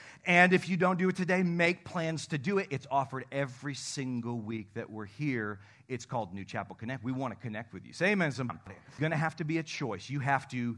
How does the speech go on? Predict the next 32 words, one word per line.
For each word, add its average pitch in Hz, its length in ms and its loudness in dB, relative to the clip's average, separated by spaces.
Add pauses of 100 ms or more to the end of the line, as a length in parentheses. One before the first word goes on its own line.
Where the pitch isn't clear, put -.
(120)
choose 104 680 -4 (200)
to 139 60 -4
belong. 87 540 -6 (1120)
This 151 240 -2
isn't 180 180 -4
something 180 300 0
that 170 100 -2
just 147 220 -8
happens. - 840 0 (480)
It's 185 140 -4
not 214 140 0
something 220 240 -2
that 214 120 -4
happens 165 460 0
in 214 80 -8
any 220 240 -2
other 240 160 -2
relationship 120 720 -6
in 135 120 -4
your 139 160 -2
life 147 260 0 (320)
either. 180 280 6
You 127 220 -4
gotta 208 200 2
take 208 200 -6
a - 40 -8
step 220 300 -2
while 143 240 2
we 190 140 -2
take 185 240 -4
a 180 60 -6
step. 175 260 -4